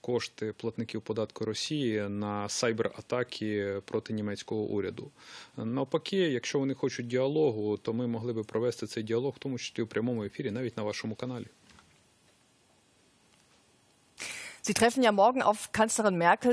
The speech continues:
Speaker 2: Sie erwarten eine Menge von ihr, Merkel aber auch viel von Ihnen. Womit wollen Sie die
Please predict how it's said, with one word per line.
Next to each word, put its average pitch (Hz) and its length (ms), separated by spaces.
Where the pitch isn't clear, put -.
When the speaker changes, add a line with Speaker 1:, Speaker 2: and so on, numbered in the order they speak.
Speaker 2:
Sie 202 100
erwarten 175 320
eine 185 120
Menge 285 180
von 180 120
ihr, 185 120
Merkel 214 340
aber 190 180
auch 220 100
viel 262 120
von 269 180
Ihnen. 170 420
Womit 247 260
wollen 247 220
Sie 269 180
die 269 120